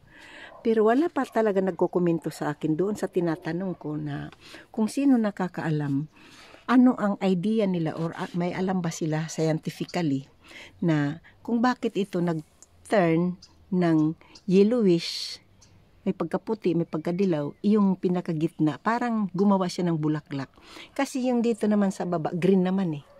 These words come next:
So, yung dito lang sa gitna, ito, parang bulaklak siya na. Nagpurma ng bulaklak. Ganon din yun, oh. Diba? Yung kanyang pinaka-base na mga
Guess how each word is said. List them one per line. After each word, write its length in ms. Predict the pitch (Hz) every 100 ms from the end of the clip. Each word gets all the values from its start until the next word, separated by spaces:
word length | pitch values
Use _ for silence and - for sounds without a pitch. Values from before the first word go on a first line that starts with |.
| _ _ - -
So, 160 | - 233
yung 320 | 226 220 190
dito 240 | 220 214
lang 160 | 196 185
sa 160 | -
gitna, 480 | 175 170 - 147 - - _
ito, 320 | 202 - 139 - _ _ _ - - _ _ - - _
parang 320 | 220 220 220
bulaklak 480 | 180 180 - 160 151
siya 240 | - 151 151
na. 20 | - _
Nagpurma 480 | 196 156 - 196 170
ng 160 | 156 143
bulaklak. 480 | 139 139 - 143 127 - -
Ganon 320 | 185 226 240 196
din 260 | 165 156
yun, 160 | 135 117
oh. 100 | 117 - - - - - - - - - - 202
Diba? 260 | 175 196 247
Yung 160 | 233
kanyang 340 | 208 202 196 185
pinaka-base 800 | 196 180 175 180 160 233 - 202
na 80 |
mga 320 | 185 175 160